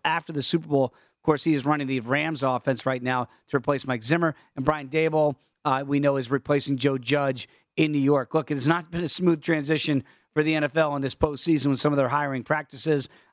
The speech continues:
I'm sure Roger Goodell will have to address that, uh, this week here as he gets out to Los Angeles. But when you look at some of those new coaches, normally it doesn't correlate to instant success here, Wes. When you look at some of those names, are there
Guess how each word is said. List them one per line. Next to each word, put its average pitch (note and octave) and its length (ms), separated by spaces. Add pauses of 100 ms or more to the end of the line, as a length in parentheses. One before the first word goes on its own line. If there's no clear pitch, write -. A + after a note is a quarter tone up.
I'm C3 100
sure D#3+ 200
Roger D3 260
Goodell C#3+ 320
will C3 80
have C#3 220
to C#3+ 180
address C#3+ 560
that, C3+ 340 (380)
uh, C3+ 280
this D3+ 280
week D3+ 340
here C3+ 260
as C3+ 160
he D3 120
gets C#3+ 240
out C#3+ 140
to C#3+ 60
Los C#3 280
Angeles. C#3+ 280
But D3 200 (400)
when G3+ 160
you G3+ 80
look C#4+ 180
at F4 80
some E4+ 140
of D#4+ 80
those A3+ 160
new A#3 160
coaches, G#3 580 (720)
normally C4+ 480
it G#3 100
doesn't B3 320
correlate A3+ 440
to G3+ 140
instant G3+ 380
success - 540
here, C#3+ 180
Wes. B2+ 400 (480)
When E3+ 160
you F3 100
look A3+ 220
at C4+ 80
some B3+ 220
of A#3+ 60
those A3 220
names, D3+ 520 (160)
are F3 100
there E3+ 180